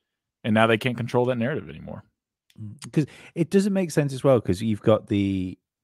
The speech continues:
Speaker 2: the, the story that we have, back engineered spaceships, you know, from the U F O guys.
Speaker 1: Correct.
Speaker 2: So, yeah,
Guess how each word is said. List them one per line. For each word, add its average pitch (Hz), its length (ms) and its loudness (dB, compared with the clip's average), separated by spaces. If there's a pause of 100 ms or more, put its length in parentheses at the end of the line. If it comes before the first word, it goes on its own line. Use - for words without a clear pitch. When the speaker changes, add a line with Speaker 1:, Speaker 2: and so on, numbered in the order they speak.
(300)
Speaker 2:
the, 98 380 0 (160)
the 120 180 -8
story 131 380 4
that 117 160 -2
we 107 140 -4
have, 90 400 -2 (120)
back 120 220 -2
engineered 101 400 -2
spaceships, - 680 -8
you 117 80 2
know, 113 80 6
from 107 160 -2
the 110 80 4
U 104 180 4
F 98 140 -2
O 92 120 0
guys. 62 440 -14 (600)
Speaker 1:
Correct. - 240 -20
Speaker 2:
So, 107 360 2
yeah, 107 180 -4